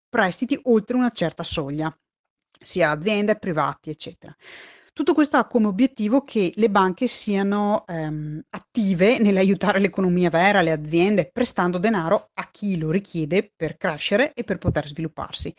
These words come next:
e non si tengano quindi i soldi fermi a far nulla.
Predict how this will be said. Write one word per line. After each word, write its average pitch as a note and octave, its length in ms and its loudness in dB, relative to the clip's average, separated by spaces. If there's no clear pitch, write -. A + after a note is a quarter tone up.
e - 120 -2
non C#4 100 6
si A3 140 -2
tengano F#3 340 2
quindi E3+ 220 -4
i G3+ 40 -2
soldi E3 540 -4
fermi E3+ 560 0
a - 80 -20
far E3 180 -4
nulla. E3 420 2